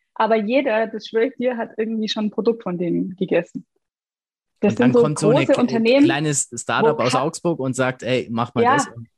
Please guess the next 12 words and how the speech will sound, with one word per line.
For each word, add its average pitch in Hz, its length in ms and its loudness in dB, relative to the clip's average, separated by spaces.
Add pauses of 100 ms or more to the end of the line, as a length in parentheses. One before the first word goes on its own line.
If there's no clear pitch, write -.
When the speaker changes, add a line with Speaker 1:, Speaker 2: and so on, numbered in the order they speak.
(600)
Speaker 1:
Also 226 180 0
weißt 247 180 0
du, 269 40 -4
es 247 80 -8
sind 247 140 -2
ja 240 120 0
alles, 254 240 0
es 240 120 -10
geht 240 140 -2
ja 233 80 -4
um 214 80 -4
Lohnherstellung. 185 840 -4